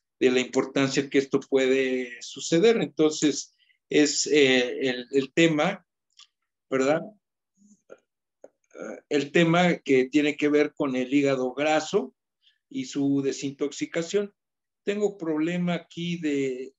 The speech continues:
eh, me, me, me habla de una actividad que me bloquea aquí, este, Gaby, no sé, creo que ya.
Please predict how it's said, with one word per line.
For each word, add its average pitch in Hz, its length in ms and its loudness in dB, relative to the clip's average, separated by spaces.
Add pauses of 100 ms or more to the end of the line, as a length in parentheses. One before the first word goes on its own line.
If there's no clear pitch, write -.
eh, 131 440 -4 (580)
me, 139 260 -4 (160)
me, 143 420 -2
me 160 140 -2
habla 156 240 2
de 135 160 4
una 143 260 0
actividad 139 540 2 (680)
que - 140 0
me 135 160 4
bloquea 135 560 4
aquí, 143 360 -2
este, 127 760 -6
Gaby, 131 320 -2
no 131 160 -4
sé, 117 280 -4 (540)
creo 151 180 2
que 139 140 0
ya. 117 200 0